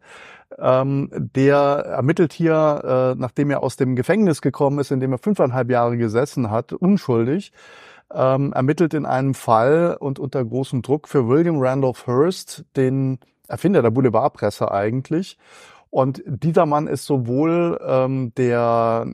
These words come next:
äh, Besitzer von vielen Zeitungen und eben vor allem Boulevardzeitungen,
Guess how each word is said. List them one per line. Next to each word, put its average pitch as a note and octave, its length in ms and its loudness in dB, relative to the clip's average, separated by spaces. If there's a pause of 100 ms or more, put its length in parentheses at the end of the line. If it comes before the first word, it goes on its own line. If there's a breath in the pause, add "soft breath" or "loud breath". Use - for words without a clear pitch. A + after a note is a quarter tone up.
äh, A2+ 480 -4
Besitzer B2+ 560 0
von B2 220 0
vielen C#3+ 340 2
Zeitungen F3 640 0
und - 260 -6
eben B2 760 -4
vor - 160 0
allem B2 160 -2
Boulevardzeitungen, D3 920 0